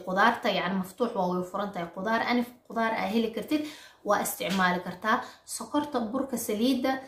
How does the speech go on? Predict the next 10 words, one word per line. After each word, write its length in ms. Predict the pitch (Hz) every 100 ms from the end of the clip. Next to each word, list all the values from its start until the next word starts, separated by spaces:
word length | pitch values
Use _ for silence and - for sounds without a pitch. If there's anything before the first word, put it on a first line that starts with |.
| - _
waxyaabahaas 540 | 233 254 240 262 269 233
ma 80 |
iska 200 | 208 -
joojin 360 | 190 196 190 214
kartaa, 380 | 208 - 220 -
iyo 160 | 208 196
cusbada. 520 | - - 208 190 208 240 - - -
Een, 720 | - 202 196 190 190 190 196
wax 160 | 202 220
yar 180 | 247 294